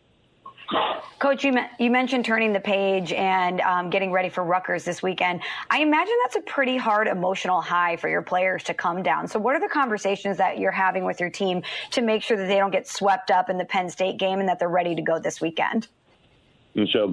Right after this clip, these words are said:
Speaker 2: it's, it's really, right, human nature. Um, just like I said, you know, there's only been three times in fifty years to beat a top ten on the road. Uh, Josh had never, our A D, right? He had never been exper-, experienced it as the athletic director.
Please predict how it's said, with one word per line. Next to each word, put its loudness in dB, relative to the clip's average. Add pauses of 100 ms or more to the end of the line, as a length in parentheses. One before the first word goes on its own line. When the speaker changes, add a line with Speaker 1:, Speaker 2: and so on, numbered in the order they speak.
(160)
Speaker 2:
it's, 0 (120)
it's 0
really, 2 (320)
right, 2
human 0
nature. 0
Um, 0 (640)
just 0
like 0
I 2
said, 0
you 2
know, 0
there's -2
only 2
been -2
three 0
times -2
in -6
fifty 0
years 2
to 0
beat 2
a 2 (460)
top 0
ten 0
on 0
the 0
road. 2
Uh, 0 (840)
Josh 0
had 0
never, 2 (360)
our 2
A 2
D, 0
right? 2
He 0
had 2
never 2
been 0
exper-, -2
experienced 0
it 2
as 2
the 2
athletic 0
director. -2